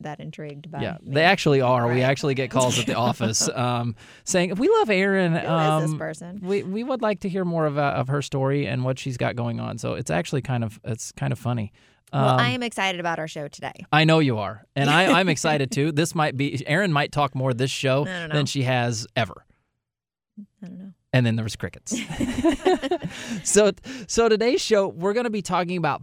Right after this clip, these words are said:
Speaker 2: food, and we're gonna be talking about what to eat and why there seems to be so much confusion out there. Um, we're going to kinda try to sift through some of this
Speaker 1: Right.
Speaker 2: noise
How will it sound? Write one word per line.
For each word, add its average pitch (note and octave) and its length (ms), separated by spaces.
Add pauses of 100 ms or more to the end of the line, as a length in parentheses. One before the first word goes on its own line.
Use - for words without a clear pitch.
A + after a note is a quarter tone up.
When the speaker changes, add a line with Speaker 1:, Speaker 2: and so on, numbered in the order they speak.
Speaker 2:
food, B2+ 460
and D3 300
we're E3+ 80
gonna G3 160
be G3+ 80
talking E3+ 340
about C3+ 340 (360)
what G3 240
to G#3 100
eat F#3+ 560 (140)
and D3 560
why D#3+ 320
there E3+ 180
seems F#3 400
to F3 100
be D3+ 200
so E3+ 320
much F#3 280
confusion D3+ 840
out B2+ 300
there. D#3 360 (380)
Um, C3 400
we're D#3+ 180 (260)
going F#3+ 300
to E3 160 (600)
kinda F#3 340
try D3+ 400
to C3 120
sift - 500
through E3 240
some D#3+ 260
of D3 80
this C3+ 180
Speaker 1:
Right. B2+ 60
Speaker 2:
noise D3+ 480